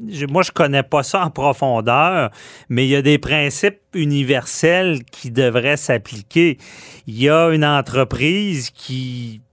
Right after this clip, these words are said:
bon, qui prévoit un fonds de retraite, il y a de l'argent qui est mis de côté, il y a une portion de, de l'employeur, je com-, je comprends ça, mais c'est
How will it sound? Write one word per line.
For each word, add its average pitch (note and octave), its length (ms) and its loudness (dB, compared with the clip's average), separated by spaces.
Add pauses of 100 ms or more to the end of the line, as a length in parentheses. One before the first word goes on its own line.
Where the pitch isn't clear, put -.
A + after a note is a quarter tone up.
(160)
bon, B2+ 280 -2
qui - 100 -18
prévoit C#3+ 380 2
un D3+ 60 2
fonds C#3+ 200 0
de C3 60 -4
retraite, A#2+ 540 -2
il D3 40 -2
y - 20 0
a A#2+ 60 -2
de A#2 60 -6
l'argent B2 400 0
qui D3 140 -2
est - 20 0
mis C3+ 140 0
de - 60 -20
côté, C#3 680 0 (440)
il A#2+ 80 -2
y - 20 2
a A#2+ 40 2
une A#2 140 -4
portion D#3+ 480 0
de, C3+ 220 2
de A2 60 -4
l'employeur, B2 540 2
je B2 240 0
com-, B2 400 0
je G2+ 160 -12
comprends A#2+ 500 0
ça, G#3+ 220 0
mais D#3 140 -2
c'est A2+ 260 -6